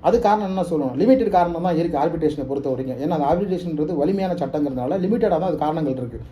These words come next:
So அதிகமான காரணங்களை நம்ம முன்வைக்கவும் முடியாது. அப்படிப்பட்ட இந்த சூழ்நிலையில என்ன சொல்ல வரோம்னா, ஒரு க-, வங்கி கடன் கட்ட முடியலன்னு குறிப்பிட்ட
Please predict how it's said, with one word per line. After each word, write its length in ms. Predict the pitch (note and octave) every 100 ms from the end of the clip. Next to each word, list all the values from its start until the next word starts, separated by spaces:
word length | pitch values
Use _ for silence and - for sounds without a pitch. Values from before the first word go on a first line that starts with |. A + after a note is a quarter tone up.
| -
So 160 | - G#3
அதிகமான 380 | G3 C4 A#3 F#3
காரணங்களை 400 | F3 F3 D#3+ F3+
நம்ம 220 | D#3+ C#3
முன்வைக்கவும் 380 | F#3+ E3 D3 C#3
முடியாது. 320 | B2 C3 A#2 - - -
அப்படிப்பட்ட 400 | - D3+ A3+ G#3+
இந்த 140 | G#3 -
சூழ்நிலையில 400 | G#3 G3 F3+ C3+
என்ன 160 | B2
சொல்ல 180 | C#3+ B2+
வரோம்னா, 360 | A2+ G#2+ A2 D3+ - - - -
ஒரு 120 | A2+
க-, 280 | G#2+ G#2+ G#2 G2 -
வங்கி 240 | B2+ A#3+
கடன் 200 | B3 A3+
கட்ட 180 | F#3+ G#3
முடியலன்னு 380 | G3 F3+ F#3 G3
குறிப்பிட்ட 760 | F3+ F#3+ F3+ E3+ D3 C3+ B2